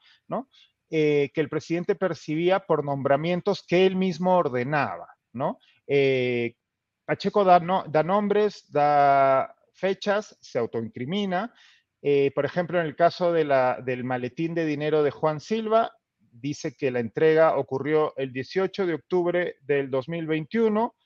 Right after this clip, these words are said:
Como recordaremos, eso es un día antes del cumpleaños del presidente, además.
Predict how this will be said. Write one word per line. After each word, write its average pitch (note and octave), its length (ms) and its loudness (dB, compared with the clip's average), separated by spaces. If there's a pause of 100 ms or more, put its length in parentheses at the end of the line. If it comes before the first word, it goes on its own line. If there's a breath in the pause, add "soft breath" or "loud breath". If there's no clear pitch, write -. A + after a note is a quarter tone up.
Como C#3+ 180 -4
recordaremos, C#3+ 640 2
eso D#3+ 340 -2
es - 400 -2
un D3+ 120 -4
día D#3 200 6
antes D#3 200 -2
del D3+ 120 -4
cumpleaños C3 480 -2
del C#3 100 -6
presidente, G3+ 560 2
además. A3 480 -2